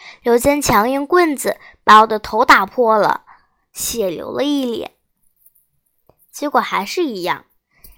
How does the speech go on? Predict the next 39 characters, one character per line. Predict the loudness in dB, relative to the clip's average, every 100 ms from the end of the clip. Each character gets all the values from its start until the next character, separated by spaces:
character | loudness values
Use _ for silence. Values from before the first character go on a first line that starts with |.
| _
王 | -10 -8
天 | -6 -6
天 | -6 -8
和 | -8
田 | -10 -4
老 | -4 -4
师 | -6 -10
看 | -6 -8
到 | -6 -8
的 | -8
是 | -10 -6 -6 -6 _ _
我 |
们 | -12 -8
正 | -8 -4
在 |
研 | -4 -4 -4
究 | -6
数 | -6
学 | -8 -6
题。 | -6 -8 -6 -6 _ _ _ _ _ _ _ _ _ _ _ _ _ _ _
“天 | -4 -2 2
哪， | 2 2
这 | -2 -4
到 | -2 0
底 | -2
是 | -6
怎 | -6 -6
么 | -4 -2
回 | -2
事 | -2 -4
啊？” | 0 2 0 -4 _ _ _ _ _ _
王 | -16
天 | -10 -10
天 | -6 -4 -4
晕 | -6
头 | -6 -4
转 | -4
向 | -4 -4 -4 -4
了。 | -10